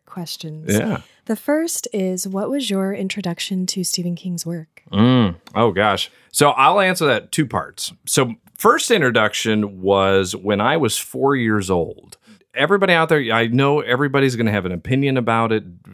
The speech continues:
Speaker 2: for or against, I, I don't know what, but I had a recording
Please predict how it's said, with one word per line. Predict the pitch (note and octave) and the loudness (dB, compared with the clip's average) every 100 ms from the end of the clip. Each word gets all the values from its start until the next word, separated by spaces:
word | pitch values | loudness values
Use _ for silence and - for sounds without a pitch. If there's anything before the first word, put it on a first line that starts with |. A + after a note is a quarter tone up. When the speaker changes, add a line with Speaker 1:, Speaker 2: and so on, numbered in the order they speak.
| F2+ - | -20 -8
Speaker 2:
for | - C#3+ D3 A#2 | 0 2 4 2
or | |
against, | G2 A#2 A2+ A2+ - | 2 2 2 0 0
I, | F2 G#2 - G2+ - | 0 0 -4 -6 0
I | A2 | 2
don't | A2 | 4
know | G2+ | 2
what, | F#2+ F#2 | 2 2
but | A2 G#2 - - - _ _ _ _ _ - | 2 2 -2 -20 -20 _ _ _ _ _ 0
I | B2 F3+ C#4 | 4 4 2
had | G#3 E3+ C#3 B2+ | 0 0 0 0
a | |
recording | A2 G2 - A2 F#2+ D#2+ D2+ | -4 -6 -2 -2 -2 -6 -14